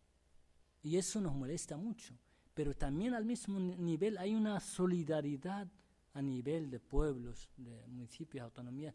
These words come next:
hacia el Sahara impresionante. Y hay experiencias como los, los niños que vienen en verano, impresionante, ¿no?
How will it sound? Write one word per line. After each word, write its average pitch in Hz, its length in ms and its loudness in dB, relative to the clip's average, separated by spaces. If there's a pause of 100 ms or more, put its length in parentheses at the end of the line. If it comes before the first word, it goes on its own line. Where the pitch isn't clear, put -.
(140)
hacia 135 200 -10
el 123 80 -8
Sahara 135 260 -8
impresionante. 196 880 -8 (840)
Y 143 80 -4
hay 151 120 2
experiencias 147 840 -2 (100)
como 131 220 -6
los, 117 200 -10 (160)
los 120 260 -10
niños 156 280 0
que 127 120 -6
vienen 135 200 0
en - 20 -6
verano, 127 300 -4
impresionante, 131 680 -6
¿no? 156 100 -10